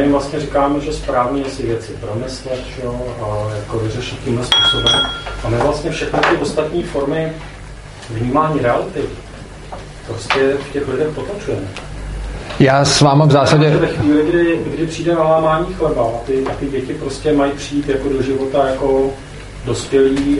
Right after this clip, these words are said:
Speaker 1: a lidi, kteří jsou schopni se sami rozhodovat, tak oni mají jedinou možnost řešit všechno na základě racionální úvahy. To jim do té doby všichni říkají. V některých rodinách třeba to tak není, ale ta masírka ze strany toho,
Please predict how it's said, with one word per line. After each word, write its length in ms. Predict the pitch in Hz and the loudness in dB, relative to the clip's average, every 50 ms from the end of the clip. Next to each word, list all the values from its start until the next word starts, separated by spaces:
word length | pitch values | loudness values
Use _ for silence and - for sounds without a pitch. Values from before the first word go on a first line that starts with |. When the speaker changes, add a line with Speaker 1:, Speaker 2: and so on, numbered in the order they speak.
| 123 123 | 2 2
Speaker 1:
a 360 | 120 120 117 117 117 117 - - - - - - - - - | 2 2 2 2 0 -2 -4 -6 -10 -12 -12 -12 -12 -6 -2
lidi, 200 | 135 - 135 139 | 0 2 2 2
kteří 300 | 135 135 139 135 135 135 | 2 2 0 0 0 0
jsou 140 | 151 151 147 | 0 -2 -2
schopni 380 | - - 143 - - 135 135 | -2 -2 -4 -2 -2 0 0
se 120 | 135 139 - | 0 -2 -2
sami 220 | - 143 135 143 147 | 0 0 2 2 2
rozhodovat, 500 | 151 139 135 139 135 123 117 123 127 - - | 2 2 0 0 0 0 0 0 0 0 -2
tak 100 | - - - 135 131 | -4 -4 -2 0 2
oni 80 | 139 | 4
mají 240 | 143 143 143 143 143 143 - - - - - - - - 123 | 4 4 4 4 2 0 -4 -8 -10 -10 -12 -12 -10 -6 -2
jedinou 420 | 127 139 135 156 160 160 160 160 | 0 2 2 2 2 2 2 2
možnost 520 | 165 165 165 160 143 - 107 - - - - - - - - - - - - - - - - - - - - - | 2 0 0 0 -2 -4 -4 -4 -8 -10 -12 -12 -8 -4 -2 -2 -2 -2 -6 -8 -10 -10 -12 -16 -18 -16 -8 -2
řešit 360 | 135 151 156 156 175 160 - | 0 0 2 2 0 -2 -2
všechno 340 | - - 139 - 147 147 143 | -4 -6 -4 -2 0 2 2
na 80 | 135 | 2
základě 440 | 135 143 139 139 139 139 135 139 139 | 4 4 2 2 2 2 2 2 2
racionální 680 | 135 - - - - 143 139 135 135 135 139 143 143 | 2 0 -2 -2 -2 0 2 2 2 2 2 2 0
úvahy. 360 | 139 139 135 143 156 156 147 - - - - - - - - - - - - - - - | -2 -2 0 0 0 0 -2 -4 -6 -8 -12 -12 -12 -12 -12 -12 -12 -12 -10 -6 -4 0
To 60 | 135 | 2
jim 160 | 139 156 156 156 | 4 4 4 2
do 80 | 151 | 2
té 100 | - 165 151 | 0 0 0
doby 200 | 151 151 165 160 | 0 0 0 -2
všichni 340 | - - 151 - - 160 | -2 -4 -6 -4 -2 -2
říkají. 260 | 151 - - 139 117 117 | -2 -2 0 0 0 0
V 300 | 117 123 120 123 117 120 | 0 -2 -2 -4 -2 -2
některých 420 | 123 123 - 131 127 135 131 120 | -4 -2 -2 0 2 2 2 2
rodinách 420 | 120 117 113 120 117 117 113 113 - | 2 0 0 2 2 2 0 0 -2
třeba 200 | - 117 117 117 | -4 -4 -4 -4
to 120 | - - | -4 -4
tak 200 | - - - - | -6 -6 -6 -4
není, 280 | 123 113 - 117 - - - - - - - - - | -4 -2 -2 -2 -2 -4 -4 -8 -12 -14 -8 -4 0
ale 160 | 117 117 117 | 0 2 2
ta 160 | - 123 117 | 2 0 0
masírka 520 | 117 131 - - - 208 208 - - 120 | 0 0 -2 -2 -2 -2 0 0 0 0
ze 100 | 113 123 | -2 -2
strany 320 | - - - 151 147 147 147 | -4 -4 0 0 2 2 0
toho, 220 | 147 147 151 151 | -2 -2 -2 -2